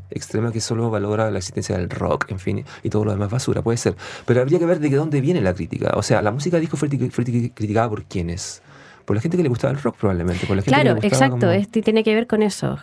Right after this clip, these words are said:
Speaker 2: Como a la
Speaker 1: Pero
Speaker 2: gente que le gusta el rock y que cree que está como en lo correcto, por decirlo de alguna forma.
Speaker 1: Claro. Pero vuelvo a la felicidad. O sea, ¿cuánta gente fue feliz con la música disco? O sea, esa,
Speaker 2: Mm.
Speaker 1: esa música es felicidad por definición, imagínate. O sea, la música disco está muy vinculada con el tema,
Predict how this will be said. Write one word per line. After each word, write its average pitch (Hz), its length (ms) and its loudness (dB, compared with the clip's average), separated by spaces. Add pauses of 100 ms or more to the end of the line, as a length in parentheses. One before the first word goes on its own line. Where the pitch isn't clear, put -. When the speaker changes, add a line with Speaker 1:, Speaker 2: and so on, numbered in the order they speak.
(220)
Speaker 2:
Como 175 120 2
a - 20 0
la 127 60 6
Speaker 1:
Pero 131 80 6
Speaker 2:
gente 208 140 4
que 214 60 2
le 214 80 4
gusta 196 240 0
el 202 80 0
rock 208 240 2
y 190 100 0
que 170 140 -2
cree 175 260 0
que 190 60 -2
está 175 220 -4
como 180 160 2
en 175 60 2
lo 170 80 2
correcto, 170 540 0
por 185 140 0
decirlo 180 240 -4
de 180 60 0
alguna 180 160 -2
forma. 190 280 -2
Speaker 1:
Claro. 117 220 4 (600)
Pero 98 140 4
vuelvo 120 200 2
a 139 40 2
la 135 100 2
felicidad. 104 400 -2
O 95 40 -2
sea, 92 180 -2
¿cuánta 143 480 -2
gente 139 280 -6
fue 139 140 -8
feliz - 260 -4
con 127 140 -4
la 98 40 -2
música 104 280 -4
disco? - 480 -10
O - 40 -8
sea, 196 140 0
esa, 160 140 2
Speaker 2:
Mm. 143 100 0
Speaker 1:
esa 143 140 -4
música 165 220 -2
es - 220 -8
felicidad 110 520 -2
por 151 100 0
definición, 143 420 -4
imagínate. 165 520 -4
O 90 60 -2
sea, - 200 2 (240)
la 107 80 2
música 165 220 0
disco 190 140 0
está 160 100 -6
muy 151 100 -2
vinculada 143 320 0
con 147 100 0
el 113 60 -4
tema, 123 260 -2